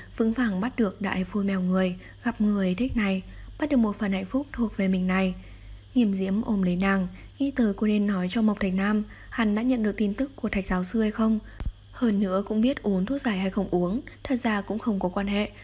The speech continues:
đồng thời cũng biết trong cơ thể Mộc Thạch Nam thật sự có gen tiểu mèo hoang. "Mèo con." "Hừ, không cần nói, hiện tại nên chuyên tâm hôn tiếp." "Là thế này phải không?"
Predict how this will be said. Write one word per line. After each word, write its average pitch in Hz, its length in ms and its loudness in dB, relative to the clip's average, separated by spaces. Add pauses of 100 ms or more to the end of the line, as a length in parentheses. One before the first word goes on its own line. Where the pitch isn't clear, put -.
(220)
đồng 233 160 2
thời 214 220 0
cũng 196 140 -4
biết 269 180 0
trong 208 240 -2
cơ 202 120 -2
thể 202 140 0
Mộc 185 200 0
Thạch 190 160 -2
Nam 208 260 0 (260)
thật 254 140 -2
sự 226 260 0
có 196 220 0
gen 202 240 0
tiểu 202 140 0
mèo 180 180 2
hoang. 208 300 0 (920)
"Mèo 185 300 2
con." 214 280 2 (800)
"Hừ, 208 380 2 (140)
không 214 180 0
cần 190 180 0
nói, 180 280 0 (260)
hiện 247 160 -2
tại 202 220 0
nên 202 280 0
chuyên 196 220 -2
tâm 202 160 0
hôn 190 140 0
tiếp." 226 160 0 (760)
"Là 254 140 2
thế 226 120 0
này 214 240 2
phải 202 120 -2
không?" 214 260 0